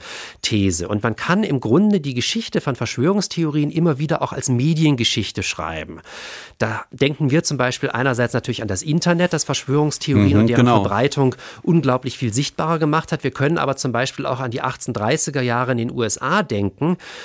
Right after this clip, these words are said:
Speaker 1: wo nämlich die Gegner der Sklaverei aus den Nordstaaten im Grunde die Südstaaten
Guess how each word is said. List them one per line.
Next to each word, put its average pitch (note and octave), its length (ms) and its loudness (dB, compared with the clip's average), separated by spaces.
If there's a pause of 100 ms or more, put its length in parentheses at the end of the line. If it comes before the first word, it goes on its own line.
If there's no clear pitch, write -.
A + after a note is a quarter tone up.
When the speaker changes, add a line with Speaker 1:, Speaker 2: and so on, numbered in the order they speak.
(160)
Speaker 1:
wo C#3+ 480 0 (220)
nämlich C3+ 500 0
die A#2+ 220 -6
Gegner G3 340 2
der C#3 140 0
Sklaverei F#2+ 680 -2
aus F2+ 140 -8
den G#2 160 -2
Nordstaaten B2+ 880 -2 (340)
im C3+ 140 -2
Grunde E3 300 2
die C#3+ 100 -4
Südstaaten D3 920 -2